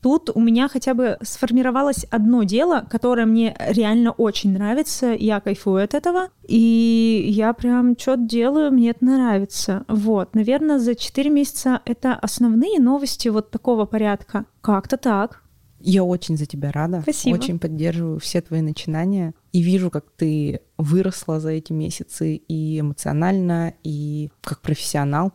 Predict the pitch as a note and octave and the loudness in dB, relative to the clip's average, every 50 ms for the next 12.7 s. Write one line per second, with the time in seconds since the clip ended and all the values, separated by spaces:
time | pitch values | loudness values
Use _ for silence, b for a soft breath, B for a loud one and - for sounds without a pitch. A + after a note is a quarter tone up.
0 | _ _ D3+ D3 - - - - E3 F3 - - - - - - - D#3 D3 - | _ _ -8 -8 -8 -12 -8 -8 -8 -8 -8 -12 -12 -12 -10 -6 -6 -4 -4 -4
1 | D3+ - - - - A#3 - - - - G#3 A3+ B3 C4 C4 C4+ - D4+ D4 C4 | -6 -8 -10 -6 -6 -6 -6 -4 -2 0 2 2 2 2 2 2 2 0 0 2
2 | D4+ C#4+ C#4+ D#4+ C#4+ - G#3+ - - - - D#4+ - - - C4+ - - F4+ E4+ | 0 0 0 -2 -2 -2 -4 -4 -4 -2 -2 -2 -2 -2 -4 -2 0 0 -2 -2
3 | - C4+ - - - G3+ F#3+ F#3 - F#3+ F3 E3+ E3+ E3+ F3+ - - - D#3+ D3+ | -2 -8 -10 -4 -2 -2 -2 0 0 0 2 2 2 0 0 -2 -2 -2 -2 0
4 | D3+ D3+ D3+ E3 F#3 G#3+ G3 E3 - - - E3+ - - - D3+ D3 - - - | 0 0 0 0 0 0 0 -2 -4 -6 -6 -6 -6 -4 -6 -6 -6 -6 -6 -4
5 | F#3+ G3+ G#3 F#3+ D#3+ D3+ D3+ D#3 D#3 - - _ _ - F3+ E3+ E3+ D#3+ D3+ E3+ | -2 -2 -2 -2 -4 -4 -6 -8 -10 -12 -14 _ _ -2 -2 -2 0 0 -2 -2
6 | F#3 - - F3+ - F3+ E3+ - D#3+ D#3+ D#3 D#3+ - E3 D#3+ D#3 E3 - - F3 | -2 -2 -4 -4 -4 -4 -6 -4 -6 -6 -6 -2 -2 -2 -2 0 -2 -2 -4 -4
7 | D3+ D3 - - - - D3+ D3 D#3 - _ _ _ _ _ - C#4 - - - | -4 -4 -10 -10 -12 -10 -10 -8 -10 -10 _ _ _ _ _ -14 -12 -12 -2 0
8 | B3+ A#3+ A3+ A#3 B3+ - _ _ _ - B3 B3+ B3+ B3+ B3 B3 B3+ B3 B3 - | 0 0 0 -2 -6 -8 _ _ _ 0 2 4 4 4 2 2 0 -2 -2 -4
9 | A3 F#3+ - _ _ _ A#3+ B3+ B3 D#4 D#4+ D4+ - - - D4+ D4+ C#4 A#3+ A3 | -4 -4 -6 _ _ _ 0 2 2 2 0 0 -2 -2 0 2 2 2 2 4
10 | B3+ C4+ D4+ E4+ F4+ G4 G4+ - _ _ C#4+ C4 - - - - D#4 E4+ E4 D4+ | 4 4 4 2 0 -4 -6 -10 _ _ -4 -4 -4 -4 -4 -2 -2 0 0 -2
11 | - - - - C4 B3 B3+ C4 C#4 D#4 E4 E4 D4 - - - A3+ - C4+ B3+ | -2 -4 -4 0 2 2 4 4 2 0 0 0 -2 -2 -4 -6 -2 -2 -2 -4
12 | - - C4 B3 A#3+ B3 B3 A#3+ B3+ C4 C4 B3+ B3 B3 A#3 | -2 0 2 2 4 4 4 4 4 4 2 2 2 0 -2